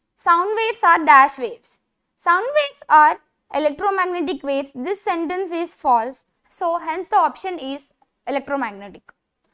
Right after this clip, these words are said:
Uh, these are longitudinal waves, these are mechanical waves, and these are also pressure waves. The force exerted by a magnet is an example of.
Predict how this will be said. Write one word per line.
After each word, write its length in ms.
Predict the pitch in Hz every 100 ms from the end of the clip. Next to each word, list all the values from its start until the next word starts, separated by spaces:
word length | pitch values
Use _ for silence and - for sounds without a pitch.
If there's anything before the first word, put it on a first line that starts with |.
| _ _
Uh, 140 | 285 285
these 180 | 349
are 100 | 370
longitudinal 680 | 339 277 285 285 359 349 359
waves, 260 | 381 370 320
these 100 | 320
are 100 | 294
mechanical 600 | 269 302 302 311 339 359
waves, 220 | 359 381
and 120 | 339
these 100 | 302
are 60 | 285
also 200 | 277 381
pressure 320 | 285 233 214
waves. 420 | - _ - - _ _ _ _ _ _ _ _ _ _ _ _ _ _ _ _ _ _ _
The 120 | 311
force 340 | 370 381 427 494
exerted 480 | 349 294 415 440 381
by 140 | 403 415
a 40 |
magnet 380 | 370 294 302 339
is 100 | 330
an 120 | 339
example 480 | 269 254 311 320 294
of. 180 | 190